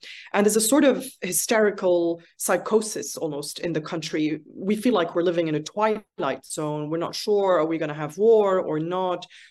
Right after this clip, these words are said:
A lot of people have left the country. A lot of people have left their villages in southern Lebanon. Uh, people have canceled already their Christmas holiday. You know, we have a huge diaspora around the world, and a lot of people come back for Christmas or for, for the summer.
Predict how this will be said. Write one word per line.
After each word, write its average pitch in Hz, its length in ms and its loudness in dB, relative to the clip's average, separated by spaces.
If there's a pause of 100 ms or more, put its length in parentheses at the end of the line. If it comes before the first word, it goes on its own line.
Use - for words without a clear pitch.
(120)
A 190 60 -2
lot 214 120 6
of 208 60 -6
people 202 240 -6
have 151 180 -10
left 196 220 -2
the 214 80 -6
country. 226 480 -4 (560)
A 180 60 0
lot 185 180 4
of 180 80 -4
people 185 280 -2
have 165 420 -4
left 185 240 -2
their 156 100 0
villages 202 520 -2
in 165 120 -8
southern 156 300 -4
Lebanon. 214 520 -2 (520)
Uh, 170 320 2
people 214 260 -4
have 165 200 -8
canceled 196 600 -2
already 180 360 2
their 156 140 0
Christmas 175 400 -8
holiday. 180 360 0
You 185 100 2
know, 175 100 -2
we 165 120 -2
have 151 140 -6
a 151 40 -14
huge 208 560 -4
diaspora 165 640 0
around 151 260 -4
the 147 80 -6
world, 151 340 -4
and 151 80 -6
a 151 40 -6
lot 156 140 -2
of 156 80 -6
people 165 220 -6
come 156 180 -6
back 151 220 -4
for 156 80 -8
Christmas 151 580 -4
or 143 160 -2
for, 143 360 -2
for - 140 -4
the 147 100 -6
summer. 151 460 -2